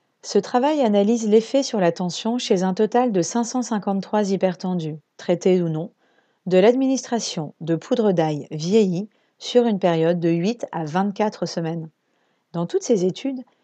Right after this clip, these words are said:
les hypertendus ont été tirés au sort pour former deux groupes. Un groupe ail qui prend tous les jours de l'ail sous forme de comprimés d'ail en poudre extrait,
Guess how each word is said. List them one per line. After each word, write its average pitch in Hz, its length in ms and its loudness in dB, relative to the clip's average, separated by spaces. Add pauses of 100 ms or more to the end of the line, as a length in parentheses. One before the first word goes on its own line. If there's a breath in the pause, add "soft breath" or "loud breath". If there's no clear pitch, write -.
(140)
les 202 220 2
hypertendus 262 640 -2
ont 202 140 -4
été 233 260 2
tirés 247 320 2
au 214 80 4
sort 151 360 -8
pour 180 180 -6
former 202 340 0
deux 175 240 -2
groupes. 151 320 -12 (540)
Un 190 160 0
groupe 196 340 -2
ail 156 320 -6
qui 196 160 -2
prend 208 220 -4
tous 202 160 -6
les 247 120 6
jours 240 200 4
de 214 80 6
l'ail 160 280 2
sous 180 180 -6
forme 190 280 -2
de 180 80 2
comprimés 202 560 -2
d'ail 160 380 -2
en 160 160 -6
poudre 180 420 -2
extrait, 165 480 -2